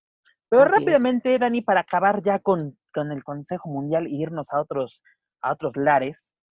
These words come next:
Speaker 1: rápidamente repasamos la cartelera para este viernes. La primera lucha por el Campeonato Mundial de Microestrellas del Consejo Mundial de Lucha Libre.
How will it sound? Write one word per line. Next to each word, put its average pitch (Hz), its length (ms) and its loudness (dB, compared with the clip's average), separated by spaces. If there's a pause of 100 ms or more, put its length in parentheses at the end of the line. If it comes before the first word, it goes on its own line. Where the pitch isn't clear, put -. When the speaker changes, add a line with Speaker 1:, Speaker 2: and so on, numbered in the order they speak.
(260)
Speaker 1:
rápidamente 214 640 2
repasamos 196 680 0
la 139 360 2
cartelera 160 520 0
para 160 180 2
este 156 240 -4
viernes. 180 260 -2
La 160 120 -2
primera 196 280 0
lucha 196 280 -4
por 160 120 -2
el 143 80 -4
Campeonato 147 360 -4
Mundial 151 320 -6
de 180 80 -8
Microestrellas 175 640 -4
del 147 120 -8
Consejo 131 380 -12
Mundial 160 220 -6
de 156 60 -6
Lucha 160 240 -6
Libre. 175 320 -4